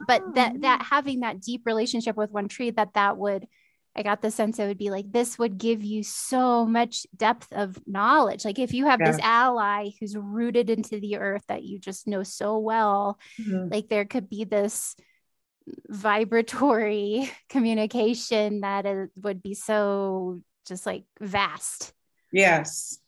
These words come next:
Speaker 3: Yeah. Um, yeah. And for me, the trees were my friends. They were the landscape. They were the neighbors.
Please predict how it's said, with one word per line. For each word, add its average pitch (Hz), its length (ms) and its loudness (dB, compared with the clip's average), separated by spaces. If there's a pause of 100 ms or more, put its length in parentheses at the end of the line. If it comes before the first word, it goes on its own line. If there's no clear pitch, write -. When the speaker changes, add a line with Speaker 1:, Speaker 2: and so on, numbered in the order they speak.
(680)
Speaker 3:
Yeah. 170 400 4 (240)
Um, 175 520 2
yeah. 180 260 4
And 185 180 2
for 220 100 4
me, 196 240 6
the 185 120 2
trees 185 540 2
were 170 560 4 (640)
my 196 160 6
friends. 180 840 0
They 185 160 8
were 170 560 2 (220)
the 185 60 6
landscape. 170 1000 4
They 180 140 6
were 170 260 4
the 160 100 -2
neighbors. 156 1000 0